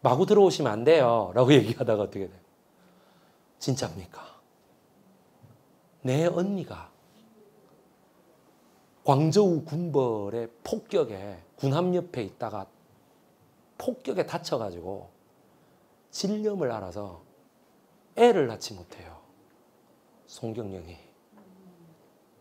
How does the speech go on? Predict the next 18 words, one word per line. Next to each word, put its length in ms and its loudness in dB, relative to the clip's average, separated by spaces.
애를 320 6
그때 240 -2
베고 360 2
있었는데 600 -8
그럼 220 4
여자의 260 4
생식기가 460 -4
더 160 2
약해지죠. 680 -2
애가 260 2
사산, 460 -4
이, 180 -4
사산되면서 720 -4
어떻게 240 -12
돼요? 180 -14
한 280 2
달 180 8
동안 460 -2